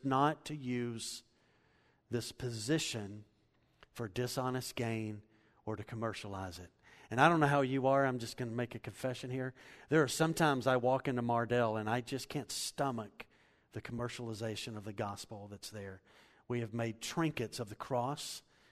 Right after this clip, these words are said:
that was bloody, and we've made it pure, and we've made it so nice looking,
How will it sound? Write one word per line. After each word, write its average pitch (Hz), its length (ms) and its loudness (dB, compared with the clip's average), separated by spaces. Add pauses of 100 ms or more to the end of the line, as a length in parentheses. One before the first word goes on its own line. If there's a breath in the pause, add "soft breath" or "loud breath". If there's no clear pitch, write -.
(120)
that 123 140 -4
was 104 120 -10
bloody, 110 600 2 (520 soft breath)
and 101 100 -8
we've 101 200 -8
made 117 180 -2
it - 140 -10
pure, 107 580 -6
and 98 240 -6
we've 107 140 -6
made 120 160 -6
it 120 120 -10
so 123 260 -8
nice 120 360 -6
looking, 110 480 -8